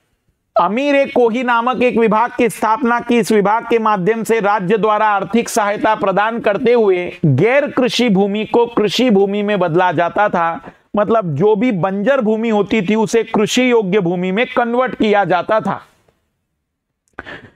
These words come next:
इस हेतु सुल्तान द्वारा व्यापक मात्रा में धन खर्च किया गया, किंतु रणनीति के व्यवहारिक क्रियान्वयन को सुनिश्चित करने के लिए किसी प्रकार का निगरानी तंत्र नहीं था।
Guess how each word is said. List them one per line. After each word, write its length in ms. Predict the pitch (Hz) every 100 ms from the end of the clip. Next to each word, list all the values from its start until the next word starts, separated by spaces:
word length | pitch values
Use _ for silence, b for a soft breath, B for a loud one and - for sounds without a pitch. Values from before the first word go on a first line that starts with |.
| B -
इस 200 | 277 240
हेतु 280 | 254 - 285
सुल्तान 560 | - 220 208 247 277
द्वारा 300 | 247 240 240 247
व्यापक 540 | 190 202 202 277 214
मात्रा 460 | 233 220 - 240 240
में 240 | 247 175
धन 260 | 139 247 254
खर्च 320 | 214 214 -
किया 300 | 214 196 180
गया, 200 | 160 139 - - _ _ -
किंतु 340 | 226 240 302 277
रणनीति 600 | 214 220 226 226 - 285
के 180 | 294 262
व्यवहारिक 640 | 220 214 190 196 220 277 -
क्रियान्वयन 640 | 220 220 220 214 233 254
को 160 | 247 254
सुनिश्चित 560 | - 196 202 - 277
करने 360 | - 247 226 240
के 140 | 247
लिए 240 | 226 208 147 - B B B
किसी 300 | - 214 277 262
प्रकार 440 | 254 226 226 226
का 180 | 226 240
निगरानी 640 | 208 190 156 190 202 220
तंत्र 500 | 233 - 226 233 240
नहीं 240 | 220 208 220
था। 180 | 214